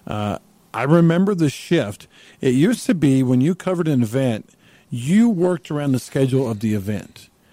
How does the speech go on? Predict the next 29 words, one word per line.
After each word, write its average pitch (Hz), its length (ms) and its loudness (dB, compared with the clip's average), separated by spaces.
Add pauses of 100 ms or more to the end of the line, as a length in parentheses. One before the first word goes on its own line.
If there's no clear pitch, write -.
(300)
And 131 160 0
then 202 340 0
something 175 420 -2
shifted, - 540 -2
and 107 140 0
you 113 100 0
started 139 360 -2
having 127 580 0
made-for-T 135 840 0
V 135 240 0
events. 101 400 -4
You 120 100 0
had, 120 320 -4 (400)
uh, 107 380 -2 (180)
uh, 107 400 -4
networks 135 600 0
moving 131 420 2
the 120 120 -2
times 131 520 -4
of 107 140 -4
games. 110 520 -4
You 117 120 0
had 120 340 -4
teams 156 420 0
chan-, 196 460 0 (160)
changing 226 440 2
their 170 120 -4
whole 175 160 0
schedule 147 540 0